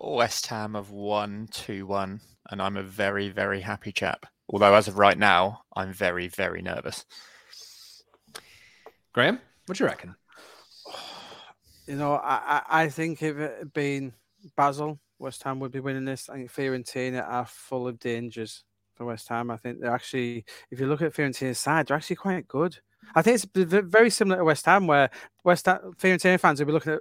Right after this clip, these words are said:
Speaker 3: West Ham's team and go, "Ah, they're quite good." I think West Ham fans are probably doing the same thing, clicking on <laughs> Fiorentina. Um, I must admit, I think, um, I could, could see Luka Jovic play a role here. Um, I hope to, I hope West Ham win.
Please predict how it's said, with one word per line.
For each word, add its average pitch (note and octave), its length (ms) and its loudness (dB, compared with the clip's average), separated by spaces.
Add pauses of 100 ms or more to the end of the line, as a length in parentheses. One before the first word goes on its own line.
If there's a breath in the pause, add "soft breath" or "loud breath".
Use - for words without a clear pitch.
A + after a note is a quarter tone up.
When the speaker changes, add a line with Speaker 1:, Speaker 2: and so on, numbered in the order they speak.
Speaker 3:
West D#3+ 280 -2
Ham's D#3 240 0
team C3+ 180 -4
and B2+ 80 -6
go, C3+ 120 -2
"Ah, G3 180 -2
they're B3 160 0
quite C#3+ 240 2
good." F#3+ 240 -2 (540)
I D3 100 -8
think E3+ 200 -4
West D#3 160 -2
Ham E3+ 140 0
fans D3 200 -2
are D3 60 0
probably D3 220 -2
doing C#3+ 180 0
the D3 60 -2
same C#3 260 -2
thing, D3+ 160 -2
clicking C#3 240 -6
on C3+ 80 -4
<laughs> - 0 -
Fiorentina. C#3 720 0 (520 loud breath)
Um, D3 540 4 (580 loud breath)
I D3+ 160 2
must D#3+ 300 -2
admit, C#3+ 420 -2
I C3+ 140 0
think, C3+ 320 -8
um, A#2+ 400 -6 (180)
I - 120 -20
could, D3+ 180 -10
could C#3 140 -8
see C3+ 180 -2
Luka B2+ 240 -6
Jovic B2+ 500 -6
play A#2+ 140 -4
a G#2+ 60 0
role A2 200 -4
here. A2 280 -4 (720 loud breath)
Um, D3 360 4
I D#3+ 60 6
hope G#3+ 240 10
to, G#3 160 6
I G#3 100 10
hope A3 220 10
West G3 160 0
Ham D3+ 140 0
win. C3 180 -2